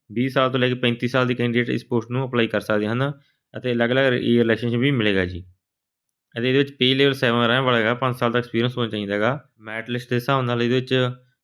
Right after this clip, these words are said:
ਜੁਆਇਨਿੰਗ ਹੋਵੇਗੀ। ਇਹ 'ਚ ਕੋਈ ਵੀ ਪੇਪਰ ਨਹੀਂ ਰਹਿਣ ਵਾਲਾ, ਬਿਲਕੁਲ ਮੈਰਿਟ ਲਿਸਟ ਦੇ ਹਿਸਾਬ ਨਾਲ ਇਹਦੇ ਵਿੱਚ ਜੁਆਇਨਿੰਗ ਹੋਣ ਵਾਲੀ ਹੈ ਜੀ ਕੈਂਡੀਡੇਟ ਦੀ। ਐਪਲੀਕੇਸ਼ਨ ਫੀਸ ਦੀ ਗੱਲ ਕਰੀਏ ਤਾਂ ਐਪਲੀਕੇਸ਼ਨ ਫੀਸ ਇਹਦੇ ਵਿੱਚ ਸਾਢੇ ਸੱਤ ਸੌ ਰੁਪਏ ਦੇ ਹਿਸਾਬ ਨਾਲ ਰਹਿਣ ਵਾਲੀ ਹੈ, ਜੋ ਕਿ non refundable ਹੋਏਗੀ।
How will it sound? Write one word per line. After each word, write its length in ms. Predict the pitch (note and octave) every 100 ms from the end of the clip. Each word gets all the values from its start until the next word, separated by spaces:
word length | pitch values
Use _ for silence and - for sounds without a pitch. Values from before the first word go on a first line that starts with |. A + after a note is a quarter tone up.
| -
ਜੁਆਇਨਿੰਗ 360 | G2+ A2+ A#2+
ਹੋਵੇਗੀ। 520 | A2 G#2 G#2+ A#2 C3+ C#3+ _ -
ਇਹ 140 | A#2
'ਚ 80 | B2
ਕੋਈ 240 | B2+ A#2+ B2+
ਵੀ 80 |
ਪੇਪਰ 360 | C3 A#2+ - A2+
ਨਹੀਂ 140 | A2
ਰਹਿਣ 120 | A#2 B2+
ਵਾਲਾ, 340 | A2+ A#2+ C#3 - _ _ -
ਬਿਲਕੁਲ 380 | A2+ A#2 - C3+
ਮੈਰਿਟ 320 | B2 A2+ -
ਲਿਸਟ 160 | A#2+ -
ਦੇ 60 |
ਹਿਸਾਬ 240 | A#2+ C3 B2
ਨਾਲ 300 | A#2+ B2+ C3+
ਇਹਦੇ 100 | B2+
ਵਿੱਚ 220 | C3 C3
ਜੁਆਇਨਿੰਗ 360 | C3 A2+ A2 A#2
ਹੋਣ 120 | A2 G#2
ਵਾਲੀ 180 | G2
ਹੈ 60 | F#2
ਜੀ 140 | F2+
ਕੈਂਡੀਡੇਟ 360 | F#2 F2 E2+ F2
ਦੀ। 120 | F2 - _ _ _ -
ਐਪਲੀਕੇਸ਼ਨ 500 | A#2+ C3+ C#3 C3 C#3
ਫੀਸ 180 | C3+ B2
ਦੀ 140 | B2
ਗੱਲ 140 | B2+
ਕਰੀਏ 180 | B2 B2
ਤਾਂ 80 | C3
ਐਪਲੀਕੇਸ਼ਨ 420 | B2+ A#2+ A#2+ C3
ਫੀਸ 220 | B2+ B2
ਇਹਦੇ 100 | B2
ਵਿੱਚ 140 | C3 B2+
ਸਾਢੇ 260 | B2+ A#2+
ਸੱਤ 120 | C3+ B2
ਸੌ 100 | A#2+
ਰੁਪਏ 160 | A#2+
ਦੇ 60 | B2+
ਹਿਸਾਬ 280 | A#2+ C#3 B2+
ਨਾਲ 160 | A#2+
ਰਹਿਣ 120 | G#2+
ਵਾਲੀ 260 | A#2+ A#2+ A#2
ਹੈ, 200 | C3 C#3 _ _ -
ਜੋ 180 | A2+ A#2+
ਕਿ 100 | B2
non 300 | A#2+ B2 A#2+
refundable 440 | A#2+ A2 A2+ A#2+
ਹੋਏਗੀ। 500 | A2 F#2+ G2 C3 C#3+